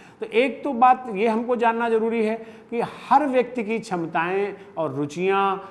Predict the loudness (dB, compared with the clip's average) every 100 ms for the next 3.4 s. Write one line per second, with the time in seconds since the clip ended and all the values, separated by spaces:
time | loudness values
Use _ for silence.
0 | -10 -8 -2 -2 2 6 8 6 2 -14
1 | -6 0 0 0 -4 -6 -12 -16 -20 -20
2 | -16 0 2 4 2 0 4 4 4 2
3 | 0 -4 -6